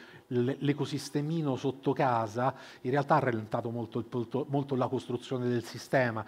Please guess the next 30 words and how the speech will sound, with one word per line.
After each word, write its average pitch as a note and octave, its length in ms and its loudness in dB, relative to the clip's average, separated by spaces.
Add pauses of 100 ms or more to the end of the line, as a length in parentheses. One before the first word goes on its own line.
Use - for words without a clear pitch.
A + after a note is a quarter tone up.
(200)
Se - 140 -4
si B2 160 -8
fosse D3 260 -2
deciso C3+ 460 0
dall'inizio B2 600 -2
di C3 140 -2
accentrare C#3+ 680 0
tutto D#3 260 -2
in B2+ 80 0
un C3+ 120 -2
unico C#3+ 280 -2
luogo, C3+ 560 0 (280)
gli A#2 120 -4
investitori, B2+ 840 2
gli A2+ 100 2
acceleratori, B2+ 800 2
gli A#2+ 120 -4
incubatori, B2 920 0 (200)
i A#2 80 -2
fondi C#3+ 260 0
di C3+ 80 4
venture C3 400 -2
capital, A#2 540 2
creando C#3+ 340 2
un B2 140 2
big B2 160 -4
bang, B2 520 0 (280)
magari D3 360 6
oggi C#3 560 4 (200)
avremmo C3+ 760 4